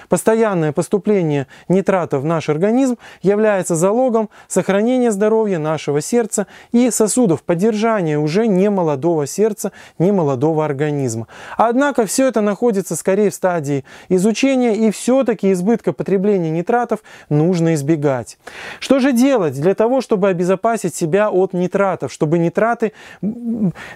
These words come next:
точно не пришли к вам на стол, даже если вы используете зеленые удобрения, и сложно предсказать, сколько там этого азота и как это повлияет на вашу продукцию?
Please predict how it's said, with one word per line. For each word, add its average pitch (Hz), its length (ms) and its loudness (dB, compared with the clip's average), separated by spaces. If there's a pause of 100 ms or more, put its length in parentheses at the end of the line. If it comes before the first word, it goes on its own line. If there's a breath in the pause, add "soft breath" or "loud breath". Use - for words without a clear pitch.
(120 loud breath)
точно 247 360 2
не 185 160 2
пришли 196 400 0
к - 80 -4
вам 180 240 0
на 147 80 0
стол, 254 320 0
даже 180 320 0
если 165 240 0
вы 170 160 2
используете 151 680 0
зеленые 156 460 0
удобрения, 220 560 0 (260 loud breath)
и 254 120 2
сложно 226 360 2
предсказать, 208 680 -2 (180 loud breath)
сколько 214 420 0
там 190 120 -2
этого 170 440 0
азота 214 440 0
и 208 380 -2
как 202 320 -2
это 185 280 -2
повлияет 160 600 0
на 143 100 -4
вашу 139 300 -4
продукцию? 135 640 -4